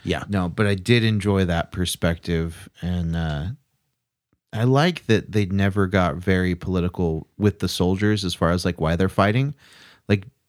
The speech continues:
Speaker 1: Mm-hmm.
Speaker 2: there wasn't once in this movie any German soldier really proclaimed to know why they were killing Frenchmen. Like,
Speaker 1: No.
Speaker 2: you know, it
Speaker 1: No.
Speaker 2: wasn't really, and that level of, you know,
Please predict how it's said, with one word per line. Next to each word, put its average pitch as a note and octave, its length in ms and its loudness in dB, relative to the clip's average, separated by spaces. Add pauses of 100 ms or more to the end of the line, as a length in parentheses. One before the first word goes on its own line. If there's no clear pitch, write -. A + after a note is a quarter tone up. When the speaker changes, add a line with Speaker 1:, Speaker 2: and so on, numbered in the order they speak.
(220)
Speaker 1:
Mm-hmm. A2+ 240 2
Speaker 2:
there C#3 140 6
wasn't A#2+ 320 2
once A2+ 260 2
in G#2+ 60 0
this G2 180 0
movie F#2 440 2 (220)
any G#2+ 300 2
German F#2 340 2
soldier F2 560 0 (280)
really F#2+ 420 2 (340)
proclaimed G#2 500 2
to - 260 -6
know F#2+ 100 4
why F2 380 2 (140)
they F2+ 120 0
were E2 140 0
killing E2 320 0
Frenchmen. - 500 -8 (380)
Like, A2 80 4
Speaker 1:
No. G#2 300 0 (180)
Speaker 2:
you G#2 120 4
know, A2+ 200 4
it - 80 0
Speaker 1:
No. G2 60 2
Speaker 2:
wasn't C3 420 4
really, A#2 520 2 (480)
and B2 200 4
that C3 180 4
level A#2+ 400 4
of, G2 220 0
you G2+ 100 2
know, F#2 360 2